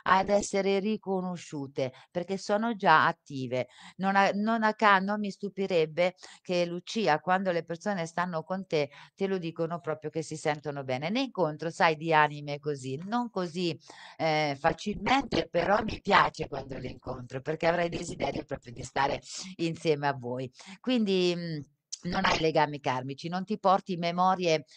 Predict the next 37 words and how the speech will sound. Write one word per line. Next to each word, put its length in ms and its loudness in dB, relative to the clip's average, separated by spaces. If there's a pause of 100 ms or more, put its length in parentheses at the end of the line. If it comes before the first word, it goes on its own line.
(160)
da 240 10
altre 340 6
vite, 440 0
sei 240 2
distaccata 720 2
e 40 4
hai 200 8
questo, 520 -2 (360)
ehm, 720 -2
saggezza 720 0
dentro 360 -2
di 160 -8
te, 200 -4
perché 320 -4
dentro 280 -4
il 80 -4
tuo 200 -4
zaino 440 6
della 280 0
vita 480 2 (360)
porti 360 4
le 160 2
cose, 540 4
mm, 500 -6 (280)
che 120 -2
ti 140 -2
servono. 720 2 (220)
Forse 520 0
sei, 420 0
mm, 380 -6 (460)
anche 420 0
qui 240 -2
in 80 -6
questa 340 0
vita 400 -2
molto, 840 0
mm, 300 -8